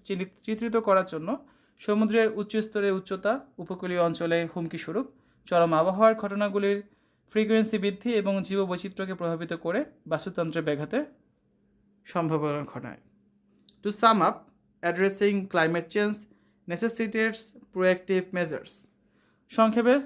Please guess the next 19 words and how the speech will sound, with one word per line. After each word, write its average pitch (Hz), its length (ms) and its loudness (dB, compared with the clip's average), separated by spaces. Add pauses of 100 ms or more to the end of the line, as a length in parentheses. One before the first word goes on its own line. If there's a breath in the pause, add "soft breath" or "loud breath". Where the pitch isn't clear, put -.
জলবায়ু 185 360 2
পরিবর্তন 180 440 -4
মোকাবেলায় 170 420 0
সক্রিয় 170 340 -8
পদক্ষেপের 180 440 -2
প্রয়োজন। 196 360 -2 (340)
Investing 214 520 2
in 208 140 4
renewable 180 420 0
energy 180 300 -2
infrastructure 202 580 -4 (100)
such 175 200 0
as 156 60 -6 (100)
solar 170 300 0
and 165 160 -2
wind 196 200 2 (100)
power 208 220 2 (460 soft breath)
can 170 140 2 (180)
substantially 202 920 0